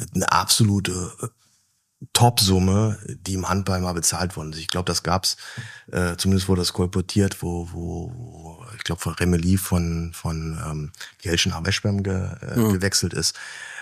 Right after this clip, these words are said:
Speaker 1: Es gibt Ablösesummen, wir waren ja auch in der Verpflichtung, wenn man gerade in Drucksituationen ist, ich sag mal Oskar Bergendahl oder Man-, Manuel Zehnder, das ist ja kein Geheimnis.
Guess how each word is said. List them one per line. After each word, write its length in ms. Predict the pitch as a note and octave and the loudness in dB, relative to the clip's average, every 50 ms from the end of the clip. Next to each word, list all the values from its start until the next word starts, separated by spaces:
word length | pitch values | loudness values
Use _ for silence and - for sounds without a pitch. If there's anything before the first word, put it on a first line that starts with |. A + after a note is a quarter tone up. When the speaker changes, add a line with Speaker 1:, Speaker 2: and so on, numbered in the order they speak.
| - - - - - - _ _ _ _ _ - | -12 -14 -14 -16 -18 -20 _ _ _ _ _ 0
Speaker 1:
Es 140 | - - - | 2 4 6
gibt 220 | - C#3+ C#3+ - | 6 4 6 6
Ablösesummen, 640 | B2+ B2+ - C#3 C3 A#2+ A#2 A2 A2 B2 B2 B2 A2 | 2 4 6 6 6 6 6 4 4 4 4 6 4
wir 120 | G#2 F#2+ | 4 4
waren 160 | G2 G2 G2 | 4 2 2
ja 100 | G2 F#2 | 2 2
auch 140 | - - A#2 | 0 0 2
in 100 | C3+ C3 | 4 4
der 100 | B2 A#2 | 4 4
Verpflichtung, 720 | A2 A#2 A2 - A#2 A2 - - A#2+ A2+ A2 G#2+ G#2 G2+ G2 | 2 2 2 2 2 0 2 2 0 2 2 2 0 -2 0
wenn 100 | F2+ F#2+ | 0 0
man 140 | F#2+ F#2 F2 | 0 0 0
gerade 240 | F2 F#2+ F#2+ - G2 | 0 -2 -2 -2 -2
in 60 | F2+ | -2
Drucksituationen 880 | - G2 - - G#2+ G#2 - G2 G2 F#2+ - - - G2 G2 G2 F#2+ F2+ | -2 0 0 0 0 2 2 0 0 0 -2 0 0 0 2 2 0 0
ist, 300 | E2 F2+ - - - - | 0 -2 -2 -2 -4 -2
ich 80 | - - | -2 -2
sag 160 | - F2 - | -2 0 0
mal 140 | G2 F2+ D2+ | 0 0 0
Oskar 260 | C#2+ - - F2+ F2 | 0 -2 -2 -2 0
Bergendahl 560 | E2+ F2 F2 F#2 F#2+ F2+ E2 F2+ F2 F2+ F2 | 0 2 2 2 0 0 0 0 0 0 0
oder 220 | F2 D#2+ E2 E2 E2 | -2 -2 -4 -4 -4
Man-, 240 | E2 E2 E2+ E2 | -4 -4 -4 -2
Manuel 260 | E2+ F2+ F2+ F2 F2 E2 | 0 0 0 0 2 2
Zehnder, 420 | - - G#2 G#2+ A2 A2 G#2+ G2+ | 4 4 4 4 4 2 0 0
das 140 | F#2+ F#2+ - | -2 -4 -4
ist 80 | F2+ | -4
ja 80 | F#2 F#2 | -4 -4
kein 220 | - - F#2+ F2+ | -4 -4 -4 -4
Geheimnis. 420 | E2+ E2 E2 F#2 A2+ B2 B2+ - | -2 0 2 2 2 4 2 0